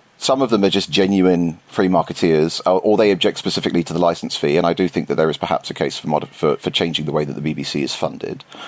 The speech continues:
But they, they say, "Look, we, you know, we believe in, we believe in freedom, we believe in the efficiency of markets. Why do we have this kind of massive monolith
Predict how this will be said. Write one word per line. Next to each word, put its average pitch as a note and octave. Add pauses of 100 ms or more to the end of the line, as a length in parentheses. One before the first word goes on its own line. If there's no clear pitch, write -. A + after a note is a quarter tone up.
(180)
But F#2
they, F2 (140)
they F2+
say, -
"Look, A#2 (240)
we, F2
you F2
know, D#2+
we G2
believe E2
in, D2
we D2+
believe D2+
in -
freedom, C3+
we F2+
believe E2
in E2
the D#2
efficiency -
of D2+
markets. -
Why F2+
do E2
we D#2+
have D#2
this D#2
kind D#2+
of C#2+
massive E2
monolith D#2+